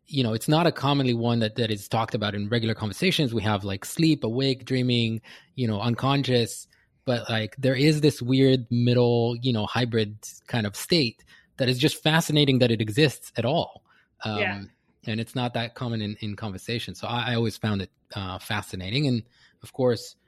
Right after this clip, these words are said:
Speaker 1: started getting into meditation and reading about psychedelics and altered states and all sorts of things, and realized just how intricate that spectrum actually is. Um,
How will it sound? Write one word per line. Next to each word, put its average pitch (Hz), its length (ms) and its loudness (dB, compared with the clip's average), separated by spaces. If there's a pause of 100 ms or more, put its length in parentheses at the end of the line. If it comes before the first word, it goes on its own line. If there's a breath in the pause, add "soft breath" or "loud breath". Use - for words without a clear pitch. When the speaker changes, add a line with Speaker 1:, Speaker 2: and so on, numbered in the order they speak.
(140)
Speaker 1:
started 113 280 0
getting 107 220 0
into 104 160 -6
meditation 131 640 -2
and 107 120 0
reading 107 220 -2
about 92 400 -4
psychedelics 135 760 -6
and 107 140 -10
altered 127 280 -4
states 120 360 -2
and 110 160 -6
all 117 100 -2
sorts 110 300 -8
of 101 80 -12
things, 120 420 -2 (380 soft breath)
and 113 340 0
realized 120 380 6
just - 400 -4
how 113 460 0 (500)
intricate 123 480 0
that 104 200 -4
spectrum 95 720 -6 (360)
actually 107 460 -4
is. 92 440 -6 (460 soft breath)
Um, 98 600 -10